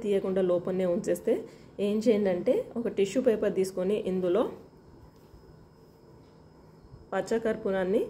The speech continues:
కొంచెం ఇలా powder లాగా చేసేసి దీన్ని చుట్టేసి పట్టు చీరలల్లా పెట్టేసామనుకోండి, దీన్ని కొంచెం చిన్న హోల్స్ లాగా చేసేసి లోపల పెట్టేసుకున్నారనుకోండి, చీరలంటి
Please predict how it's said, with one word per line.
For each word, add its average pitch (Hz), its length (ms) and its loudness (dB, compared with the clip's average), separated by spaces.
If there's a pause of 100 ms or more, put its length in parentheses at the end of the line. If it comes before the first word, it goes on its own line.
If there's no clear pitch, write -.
(420)
కొంచెం 190 340 0 (100)
ఇలా 196 160 0 (160)
powder 190 360 0
లాగా 185 260 2
చేసేసి 180 420 0 (120)
దీన్ని 185 280 2
చుట్టేసి 202 500 2 (2250)
పట్టు 190 280 0
చీరలల్లా 220 480 6 (140)
పెట్టేసామనుకోండి, 202 840 0 (160)
దీన్ని 220 260 2
కొంచెం 208 240 2 (100)
చిన్న 190 220 0
హోల్స్ 190 320 0
లాగా 175 240 2
చేసేసి 175 320 -2 (100)
లోపల 175 320 2
పెట్టేసుకున్నారనుకోండి, 175 1000 -2 (440)
చీరలంటి 220 580 4